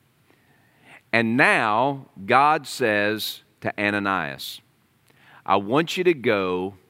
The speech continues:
and I want you to come alongside Saul. And I want you to help him.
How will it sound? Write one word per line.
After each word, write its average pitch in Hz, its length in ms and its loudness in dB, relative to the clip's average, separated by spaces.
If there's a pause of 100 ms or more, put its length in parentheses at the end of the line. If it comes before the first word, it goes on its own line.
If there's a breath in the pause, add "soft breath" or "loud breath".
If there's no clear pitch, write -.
(480 soft breath)
and 98 160 -2
I 98 60 2
want 117 340 -2
you 120 120 -6
to 98 540 -2 (280)
come 160 240 -2
alongside 139 1160 0 (600)
Saul. 90 600 -2 (1040)
And 90 100 -4
I 95 40 0
want 104 220 -4
you 113 80 -8
to 104 120 2
help 117 320 0
him. 82 260 -8